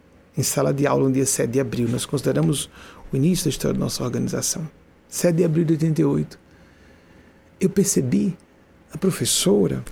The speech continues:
eh, Maria Galrão, distintíssima dama, eh, do, da do professorado, do magistério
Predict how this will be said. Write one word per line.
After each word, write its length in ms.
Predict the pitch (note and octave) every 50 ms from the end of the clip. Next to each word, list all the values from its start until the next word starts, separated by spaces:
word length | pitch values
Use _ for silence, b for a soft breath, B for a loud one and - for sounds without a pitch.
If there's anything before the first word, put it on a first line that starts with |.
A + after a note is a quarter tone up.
| - - - - _ - - -
eh, 400 | - C#3 D3 C#3 B2+ B2+ - - - - - -
Maria 300 | C#3+ C#3+ B2+ B2+ B2+ B2
Galrão, 600 | C3+ B2+ C3+ B2+ G#2 A#2+ E3 G3 F3 D3+ C#3 B2+ - - B B B B B B B B B B B B -
distintíssima 1000 | C#3 C3+ - - - D3+ A2 - - - F3+ D#3 - - C3+ C3 B2+ B2 C3 C3+ - - _ _ _ - - - -
dama, 540 | B2+ A#2 C3+ D3 D3 C#3 C3+ C3+ - C#3 - - B B B B B B B B -
eh, 360 | C3+ C3 C3 B2+ B2+ B2 B2 B2+
do, 420 | B2 C3 C#3 C3 C3 B2 A#2 - - - - -
da 520 | A#3 D3 C#3+ C3 B2+ B2+ B2+ E3 F#3 - _ _ - - _ _ _ _ - - - - - _ - -
do 120 | C#3+ C3+
professorado, 800 | - - D3 - - D3 - - - B2+ A#2+ C3+ C#3+ D3 B2+ A#2+
do 100 | B2+ C3
magistério 800 | C3 C3+ A#2+ B2 C3 - - - - C#3 C#3 C#3+ C3 B2+ C3